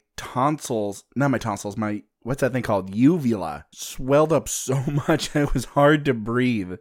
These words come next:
Normally when I get sick, my voice gets super awesome.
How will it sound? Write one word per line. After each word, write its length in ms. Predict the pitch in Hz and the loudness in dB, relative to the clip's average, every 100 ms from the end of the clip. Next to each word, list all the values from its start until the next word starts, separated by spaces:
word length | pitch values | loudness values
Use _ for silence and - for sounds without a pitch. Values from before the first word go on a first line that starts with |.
| _ | _
Normally 400 | 151 226 240 180 | 0 2 4 4
when 100 | 143 | 4
I 80 | 123 | 2
get 220 | 110 104 | 0 -4
sick, 340 | - 113 107 120 | -4 -4 -2 0
my 180 | 120 | 0
voice 400 | 107 117 123 117 | 0 2 2 2
gets 320 | - 113 90 - | -2 -4 -4 -10
super 600 | - 113 92 85 78 - - | -4 -4 -4 -10 -12 -14 -4
awesome. 580 | 85 78 - 73 67 | -2 -2 -6 -12 -14